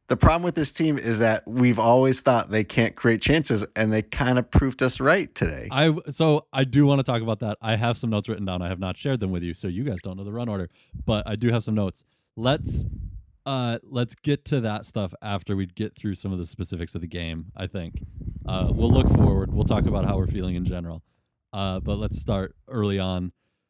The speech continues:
Speaker 2: Uh, lineups, even. Weah with the start, Sargent with the start, Ream with the start. I think those are the three probably that were, like, of interest. Everything else basically as we expected. Um,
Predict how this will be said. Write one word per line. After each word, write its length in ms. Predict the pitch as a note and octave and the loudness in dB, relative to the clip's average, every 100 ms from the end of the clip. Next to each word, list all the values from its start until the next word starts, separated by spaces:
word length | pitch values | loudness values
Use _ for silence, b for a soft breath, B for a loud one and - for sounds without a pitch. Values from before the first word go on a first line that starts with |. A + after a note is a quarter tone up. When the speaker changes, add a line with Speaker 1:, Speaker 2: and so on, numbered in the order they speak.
| _ _ | _ _
Speaker 2:
Uh, 280 | A2+ G#2 F#2+ - | -2 -2 -2 -8
lineups, 640 | G#2 B2 F#3+ G#2+ - - - | -6 -2 0 0 -4 -16 -6
even. 400 | C3+ A2 G2 F2 - _ | 0 0 0 -4 -10 _
Weah 300 | A2 C3 C#3+ | 0 2 4
with 140 | C3+ B2 | 2 0
the 80 | |
start, 480 | A#2 - G#2+ A2 - _ _ | -6 -6 -4 -4 -8 _ _
Sargent 560 | - - A#2 A#2+ A#2+ A#2+ | -10 -2 0 0 -2 -6
with 140 | G#2+ | -8
the 80 | G#2 | -8
start, 420 | - G#2 F#2+ F#2+ - - | -10 -8 -8 -8 -14 -10
Ream 420 | G2+ A2 A#2 G#2+ | 2 4 6 4
with 140 | F#2 | 0
the 80 | F2 | -4
start. 420 | - - F2 G#2 - | -12 -10 -10 -10 -10
I 60 | |
think 160 | G2 G#2+ | -10 -6
those 180 | G#2 G2 | -6 -4
are 100 | G#2 | -4
the 120 | G2 | -4
three 480 | - - G2 G#2 B2 | -8 -10 -6 -6 -6
probably 460 | B2 A#2+ B2 D3 C#3 | -10 -10 -8 -6 -6
that 160 | G#2+ | -6
were, 240 | A2 G2+ F#2+ | -4 -6 -4
like, 220 | F2+ - _ | -6 -10 _
of 260 | G#2+ G2 F2+ | -6 -6 -6
interest. 460 | A2+ G2 G#2 F#2+ - | -8 -6 -6 -8 -8
Everything 340 | G#2 G2+ G2+ | -6 -4 -4
else 200 | F#2 F2+ | -4 -6
basically 540 | - F#2 F2+ G2+ - F2 | -6 -8 -6 -8 -10 -8
as 200 | F2+ E2 | -8 -8
we 80 | E2+ | -10
expected. 640 | - - F2+ - E2 E2 _ _ _ _ _ _ - | -12 -10 -10 -8 -12 -12 _ _ _ _ _ _ -8
Um, 580 | F#2+ F#2 F#2 F2 E2+ | -4 -2 -2 -4 -6